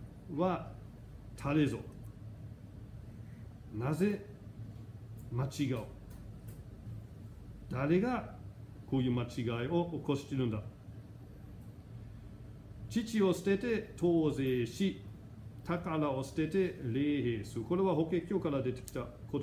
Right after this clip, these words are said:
葉です。私たちはみんな父のことを忘れてしまった迷子のようであって、本当は大金持ちのお父さんの息子、後継ぎ息子、一人息子なのに、それに気づかないで、え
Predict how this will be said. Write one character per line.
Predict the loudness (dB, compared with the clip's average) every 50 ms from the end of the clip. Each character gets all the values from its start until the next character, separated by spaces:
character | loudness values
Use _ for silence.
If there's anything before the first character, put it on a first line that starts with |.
| 0 0
葉 | -2 -4
で | -6 -8 -12
す。 | -12 -12 -12 -10 -8 -4
私 | -2 -2 0 0 0 -2 -2 -2 -2
た | -2 -2
ち | 0 0 2
は | 4 6
み | 8 8
ん | 6 6 6 4 4
な | 4 4 4 2 2 0 -2 -6
父 | -2 -2 -2 -2 -2 -8 -4 0 2 4 4 4
の | 4 4 2 2 0 -2 -4 -10 -12 -12 -12 -14 -14 -14 -14 -14 -14 -8 0
こ | 2 2 4
と | 4 2
を | 2 2 4 4 4 4 4 2 0
忘 | 0 0 -2
れ | -2 0
て | 0 -2 -2
し | 0 0
ま | -2 -2
っ | 0 -2
た | 0 2
迷 | 2 2 4 4 4 4 4
子 | 4 4
の | 4 4 4
よ | 4 4 2 2 2 2
う | 0
で | 0
あ | -2 -2 -4 -6
っ | -6 -2
て、 | -2 0
本 | 2 2 2 4
当 | 4 4
は | 2 2
大 | 2 2 4 4 4
金 | 4 4 4 4 4
持 | 4 2 2 0
ち | 0 0
の | 0 0 0
お |
父 | 0 0 -2 -2
さ | -2 -2 -4
ん | -4 -6 -10 -12 -12 -14 -12 -12 -12 -12 -12 -12 -10 -4 -2
の | -2 -2 -2 -4 -8 -8 -10 -2 6
息 | 6 6 6 4 0
子、 | 0 0 0 0 -6 -10 -10 -4
後 | -4 -2 2 2 2 2 2 0 -4 -10
継 | -6 -2 4
ぎ | 6
息 | 6 6 6 2 0
子、 | -4 -6 -6 -6 -6
一 | -4 0 2
人 | 4 6 6 6
息 | 6 4 2
子 | 0 2
な | 2 4 2
の | 2 4
に、 | 4 4 4 2
そ | 2 0
れ | 2 2
に | 2 2 0
気 | 0 -2 0
づ | 0 0
か | 0 2 2 2
な | 2 2 2 4
い | 2 4
で、 | 4 4 2 2 0 -8 -12 -12 -12 -12 -12 -12 -12 -8 -6
え | -4 -2 -2 -2 -2 -2 -2 -2 -2 -2 -2 -4